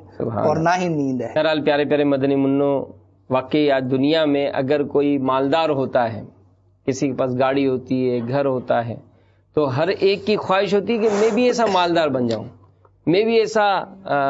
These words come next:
Speaker 1: اس طرح کی نعمتیں پانے والا بن جاؤں۔ تو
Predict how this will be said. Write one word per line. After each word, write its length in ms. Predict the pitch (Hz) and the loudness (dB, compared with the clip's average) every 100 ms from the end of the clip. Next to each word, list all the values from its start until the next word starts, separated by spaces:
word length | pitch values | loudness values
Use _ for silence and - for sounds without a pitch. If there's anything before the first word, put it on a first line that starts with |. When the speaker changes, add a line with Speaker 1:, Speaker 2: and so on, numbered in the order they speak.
| 139 139 135 135 - | 2 2 0 -2 -4
Speaker 1:
اس 200 | - 165 | -4 -2
طرح 200 | - 175 | 0 0
کی 160 | 170 165 | 0 0
نعمتیں 760 | 156 160 170 170 175 170 160 143 - - | 2 2 2 0 0 2 0 -4 -12 -2
پانے 280 | 175 202 190 | 0 2 2
والا 220 | 160 147 | 2 0
بن 240 | 123 120 | 0 -2
جاؤں۔ 200 | 113 107 131 - _ _ _ | -4 -8 -14 -20 _ _ _
تو 140 | - | -4